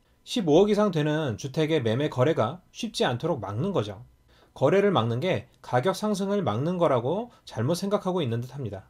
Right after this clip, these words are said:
대출을 끼고 실거주로 매입하는 것은 어렵겠지만 전세를 끼고 사두는 것은 아직도 가능하죠. 자, 여기서 시가라고 함은 실거래가나 호가가 아니니까 주의하셔야 돼요. 케이비 시세나 한국감정원 시세 등을 적용하는데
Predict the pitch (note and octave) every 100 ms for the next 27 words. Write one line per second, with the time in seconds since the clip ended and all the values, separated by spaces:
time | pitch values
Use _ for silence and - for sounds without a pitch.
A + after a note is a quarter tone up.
0 | _ _ _ _ - C#3+ G3+ G#3 G3+ F#3+
1 | F3+ B3 A#3 C3 C#3 F3+ D#3+ A#2 C#3+ E3+
2 | E3+ C#3 C3 D#3+ F3 - - B2+ C#3 C#3
3 | C3+ D#3 A2+ - _ - - A#2 F#3+ A3
4 | G#3+ E3+ E3+ A3+ A#3 A3+ F3+ C3+ F#3+ -
5 | - A2+ C3+ E3+ - A2 A#2+ G2+ F#2+ F2+
6 | _ _ - A2+ A#2 F3 F3 F#3 A#2 -
7 | - B3+ - A3+ G#3+ F3+ F#3+ E3 F3+ -
8 | - - A#3 A3+ G#3+ G#3 C#3+ E3 G#3 -
9 | A3+ A3 G#3 C#3+ A#2 D3 C3 A#2+ B2 A#2+
10 | C#3+ C#3+ B2 G2+ F#2+ F2 _ _ _ -
11 | G#3+ G3+ F#3+ A3+ G3+ E3+ A#2+ F3 - G3+
12 | G3+ - B2 B2+ D#3 D#3+ E3 A3+ G#3+ G3+
13 | E3 D#3 A#2+ A#2+ C3+ G#2+ D3+ B2